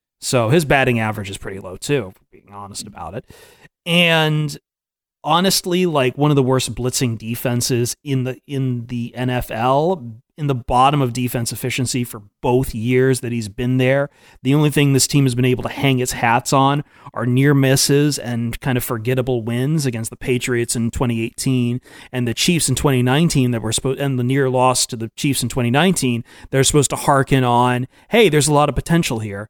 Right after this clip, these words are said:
and then we never see it. But again, I, I get it from a logical side.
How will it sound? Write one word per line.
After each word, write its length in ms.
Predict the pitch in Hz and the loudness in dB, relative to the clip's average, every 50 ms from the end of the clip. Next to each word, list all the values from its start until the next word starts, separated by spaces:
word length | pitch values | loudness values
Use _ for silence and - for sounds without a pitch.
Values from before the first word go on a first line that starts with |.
| _ _ 127 | _ _ -4
and 100 | 135 151 | -2 2
then 60 | 143 | 4
we 100 | 143 139 | 4 4
never 240 | 131 123 113 110 107 | 4 2 2 0 -2
see 280 | - - - 160 123 | -2 0 0 0 -2
it. 100 | 98 95 _ _ _ _ - - - | -2 -6 _ _ _ _ -20 -10 -6
But 120 | 196 202 | -2 -2
again, 500 | 208 190 247 254 214 180 160 147 - - - _ _ _ _ _ _ _ | 0 2 4 4 4 2 0 -2 -10 -18 -20 _ _ _ _ _ _ _
I, 100 | - - _ _ _ _ _ _ _ - | -20 -20 _ _ _ _ _ _ _ -8
I 100 | 175 208 | -8 -8
get 300 | 185 175 - 233 233 226 | -8 -4 0 2 2 2
it 80 | 220 214 | 0 0
from 160 | - 202 190 | 0 2 2
a 60 | 185 | 2
logical 500 | 165 160 156 160 151 - 151 - 143 127 | 4 4 4 4 4 0 -4 -6 -4 -4
side. 400 | - - - 104 95 92 104 | -2 -2 -2 -4 -6 -8 -12